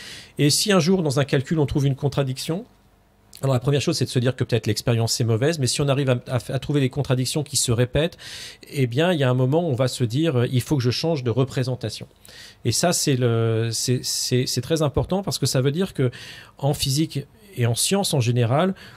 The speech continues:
on ne parle pas directement de la réalité, mais on parle des représentations de la réalité, de la représentation des phénomènes. Donc ça veut dire aussi que ces représentations-là, elles ont une certaine durée de vie, et si on trouve des incohérences, euh, théoriques entre deux théories ou avec une expérience,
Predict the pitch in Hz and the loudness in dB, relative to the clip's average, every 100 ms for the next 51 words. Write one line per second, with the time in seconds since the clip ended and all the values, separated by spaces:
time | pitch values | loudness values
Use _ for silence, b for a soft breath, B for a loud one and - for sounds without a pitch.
0 | B 127 123 139 131 - 156 135 139 139 | B 0 2 2 0 2 0 2 2 0
1 | - 135 131 123 117 127 185 147 123 151 | 0 0 2 2 2 0 0 -2 0 2
2 | 120 110 156 - 139 131 123 - 127 110 | 2 2 0 0 0 0 -2 0 0 0
3 | 110 110 175 123 107 135 151 139 135 127 | -2 -2 0 2 2 0 0 -2 -2 -4
4 | 117 - 147 117 - 143 127 110 113 - | -4 -2 -2 -2 0 0 0 -2 -4 0
5 | 127 123 127 117 - 190 - 120 B B | 2 4 2 0 0 -2 0 -2 B B
6 | - - 139 139 127 120 120 - 123 156 | -2 2 2 2 0 0 -2 -2 0 2
7 | 135 120 117 - 127 131 117 113 110 110 | 2 0 -2 -2 -4 -2 -2 -2 -2 -4
8 | 110 180 196 B B 113 - - 160 135 | -4 -6 -8 B B -2 0 0 0 0
9 | - 160 135 117 123 139 123 123 139 127 | 0 0 0 0 0 0 0 0 -4 -2
10 | 117 110 - 127 113 135 120 - 117 104 | 0 -2 0 0 2 0 -4 -2 -2 0
11 | 123 131 120 113 117 147 170 131 110 120 | 0 0 2 2 2 0 2 2 2 2
12 | 123 117 - 113 110 135 180 | 0 0 0 0 2 0 -2